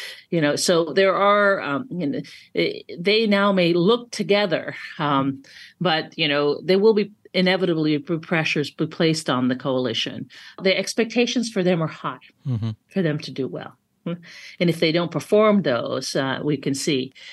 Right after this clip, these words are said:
Speaker 1: um, you know, Kedah is in particular the frontline state,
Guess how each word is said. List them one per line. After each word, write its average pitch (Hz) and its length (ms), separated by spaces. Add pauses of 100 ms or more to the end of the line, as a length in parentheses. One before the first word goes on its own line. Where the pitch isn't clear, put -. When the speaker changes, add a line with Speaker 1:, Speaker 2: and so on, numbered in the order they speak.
(160)
Speaker 1:
um, 127 400
you 143 160
know, 123 240 (840)
Kedah 214 260
is 170 300
in 156 160
particular 160 540
the 135 120
frontline 123 540
state, - 320